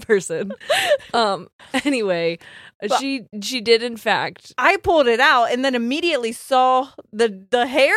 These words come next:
Speaker 2: <laughs> 'cause they give you a tiny bit of your dog's hair. <laughs> It's very sad. The ashes, and I was like, "Wow." She also <laughs> said this was some of Mimi's hair. That is dedication. Also, Mimi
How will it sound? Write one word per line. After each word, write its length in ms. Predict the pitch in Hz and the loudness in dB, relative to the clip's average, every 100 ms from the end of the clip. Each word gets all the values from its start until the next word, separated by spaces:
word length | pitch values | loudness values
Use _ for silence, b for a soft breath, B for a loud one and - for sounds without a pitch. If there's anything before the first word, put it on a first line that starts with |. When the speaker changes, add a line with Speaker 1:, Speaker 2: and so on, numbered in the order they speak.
| 571 | 2
Speaker 2:
<laughs> 140 | 539 - | 2 -6
'cause 640 | - - - 311 - 311 494 | -8 -4 -2 -2 2 2 4
they 120 | 415 | 2
give 180 | 349 440 480 | 2 2 2
you 100 | 440 | 2
a 40 | |
tiny 340 | - 359 349 370 | 2 0 2 0
bit 200 | 285 277 | 0 0
of 120 | 330 - | -2 -4
your 100 | - | -8
dog's 400 | - 254 262 - | -6 -6 -6 -6
hair. 360 | - - - - | -10 -8 -10 -10
<laughs> 20 | |
It's 300 | 262 - - | -14 -16 -6
very 240 | 240 - | -4 -4
sad. 400 | 247 - - - _ _ _ _ - 523 508 440 | -6 -10 -10 -12 _ _ _ _ -8 -4 -4 -6
The 140 | 339 | -2
ashes, 640 | 320 330 415 - 240 226 - 370 370 | 2 2 2 0 0 0 -4 -12 -6
and 160 | 294 285 | 0 2
I 100 | 277 | 2
was 140 | 277 | 0
like, 140 | 269 254 | -2 -2
"Wow." 580 | - 233 359 330 254 208 | -6 2 4 4 2 -2
She 160 | - 330 | -6 -4
also 220 | 330 427 | -4 -4
<laughs> 20 | |
said 140 | 392 - - | -10 -14 -18
this 180 | - 359 | -2 -2
was 80 | 285 | 0
some 140 | 320 - | -2 -2
of 220 | 294 - | -6 -4
Mimi's 340 | 320 294 269 | -4 -4 0
hair. 320 | 285 269 233 | 2 2 2
That 200 | 196 247 | 0 2
is 120 | 269 247 | 2 2
dedication. 580 | 247 233 285 277 285 | 0 0 -2 -4 -2
Also, 300 | 214 240 285 | -2 0 -2
Mimi 440 | 214 240 554 427 | -6 -8 -8 -6